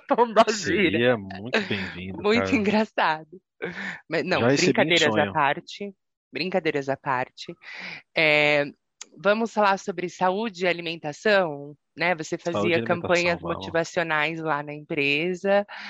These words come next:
Speaker 1: é, falando pra manter o corpo, o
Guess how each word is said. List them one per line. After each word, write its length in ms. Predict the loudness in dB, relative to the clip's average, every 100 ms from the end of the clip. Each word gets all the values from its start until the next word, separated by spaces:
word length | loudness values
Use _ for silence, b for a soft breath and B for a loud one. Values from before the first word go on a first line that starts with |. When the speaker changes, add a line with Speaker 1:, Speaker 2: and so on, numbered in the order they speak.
| B B B -2
Speaker 1:
é, 500 | 0 0 0 -2 -4
falando 320 | -6 -10 -8
pra 120 | -8
manter 240 | -6 -4 -4
o 80 | -4
corpo, 1080 | 0 4 4 4 0 -4 -10 -6 -6
o 40 | -6